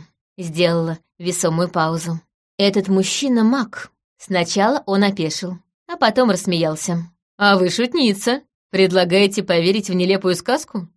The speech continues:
Маг, влюбившийся в певичку? Вот что, милочка, видите там карету? Сейчас мы вместе отправимся в ней ко мне домой. А если будете милы и послушны, скривилась.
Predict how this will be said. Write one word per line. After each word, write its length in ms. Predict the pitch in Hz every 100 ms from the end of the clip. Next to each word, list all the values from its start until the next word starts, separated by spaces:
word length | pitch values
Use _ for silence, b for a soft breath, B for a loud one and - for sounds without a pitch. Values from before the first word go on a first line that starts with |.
| _
Маг, 480 | 185 185 170 202 -
влюбившийся 760 | - 196 190 185 202 214 196 220
в 80 | 202
певичку? 600 | 214 196 294 - - 370 _ _ _
Вот 260 | - 170 165
что, 180 | - 170
милочка, 500 | 156 151 - 160 156 _ _
видите 440 | - 208 269 226 190
там 200 | 170 170
карету? 560 | 175 165 156 170 170 - _ _
Сейчас 480 | - 254 254 359 349
мы 160 | 233 196
вместе 440 | 208 285 269 196
отправимся 640 | 175 170 226 233 185 - 165
в 40 |
ней 300 | 196 277 302 _ _
ко 140 | 208
мне 160 | 208 269
домой. 480 | 190 160 147 151 - _ _
А 80 | 180
если 360 | 180 170 165 160
будете 420 | 160 160 156 165
милы 300 | 165 170 180
и 60 | 160
послушны, 720 | 156 151 165 262 - 147 165 - _ _ _
скривилась. 720 | - - 170 160 165 165 -